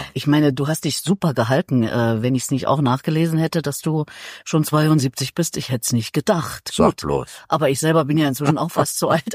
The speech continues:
Speaker 1: <laughs> Insofern vielleicht
Speaker 2: Lassen wir mal lieber unsere
Speaker 1: hat das
Speaker 2: Alterskomplimente.
Speaker 1: auch was mit, mit Verdrängung zu tun, ne? Ja, also,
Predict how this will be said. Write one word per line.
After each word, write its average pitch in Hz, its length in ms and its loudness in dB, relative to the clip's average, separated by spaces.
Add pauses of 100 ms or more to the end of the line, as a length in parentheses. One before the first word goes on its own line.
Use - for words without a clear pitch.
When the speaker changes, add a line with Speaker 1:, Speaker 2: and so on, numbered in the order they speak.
Speaker 1:
<laughs> - 220 0
Insofern - 560 0
vielleicht 196 400 0
Speaker 2:
Lassen 120 80 2
wir 113 80 4
mal 110 220 4
lieber 107 240 0
unsere 107 260 -2
Speaker 1:
hat 110 160 0
das - 180 -4
Speaker 2:
Alterskomplimente. 269 580 2
Speaker 1:
auch - 40 -2
was 254 220 0
mit, 240 340 -2
mit 233 180 -4
Verdrängung 196 720 2
zu 165 160 -2
tun, 170 400 0
ne? 175 180 -2 (480)
Ja, 190 440 2 (420)
also, 151 400 0